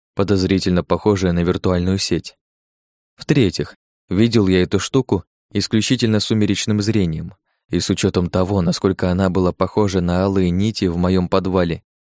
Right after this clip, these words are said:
и резко выбивалась из серо-зелёной гаммы всего остального мира, стало понятно, что и то, и другое с высокой степенью вероятности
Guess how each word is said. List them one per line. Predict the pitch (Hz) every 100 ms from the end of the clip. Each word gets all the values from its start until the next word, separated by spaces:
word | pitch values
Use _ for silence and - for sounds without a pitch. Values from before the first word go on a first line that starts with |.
| _
и | 92
резко | 104 104 101
выбивалась | 92 90 95 104 101 -
из | 87
серо-зелёной | - 107 98 87 92 95 90 85
гаммы | 87 101 90 - _ _ -
всего | - 92 95
остального | - 95 95 90
мира, | 95 117 101 85 - _ _ _ _ -
стало | - 117 127
понятно, | 135 151 123 101 113
что | 104 - 107
и | 98
то, | 107 95
и |
другое | 80 95 85 104 107 - _ _ _ _ _
с | -
высокой | 101 101 98 107
степенью | - 113 98 92 87
вероятности | 92 95 110 - 92 - 85